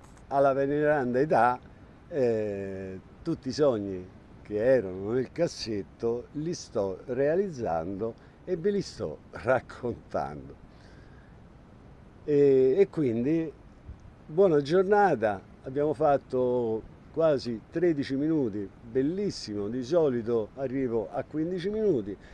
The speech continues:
però anche è vero che adesso quando incontreremo, eh, i vari personaggi che intervisterò, eh, avremo delle tematiche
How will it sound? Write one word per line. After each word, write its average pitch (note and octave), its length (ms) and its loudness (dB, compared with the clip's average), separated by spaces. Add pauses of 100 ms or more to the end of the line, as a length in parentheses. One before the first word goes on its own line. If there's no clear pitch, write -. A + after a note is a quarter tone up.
(220)
però G#3 240 6
anche G3+ 680 6
è G#3 40 6
vero G3 400 4
che F3 300 2
adesso E3 480 2
quando D#3 580 0 (280)
incontreremo, C#3+ 1120 0 (200)
eh, A#2+ 360 -2
i A#2+ 60 -2
vari D#3 260 6
personaggi B2 840 0
che A#2+ 120 2
intervisterò, C3+ 1400 6 (340)
eh, G#2 800 2
avremo C#3 460 4
delle C3 380 6
tematiche A2 760 6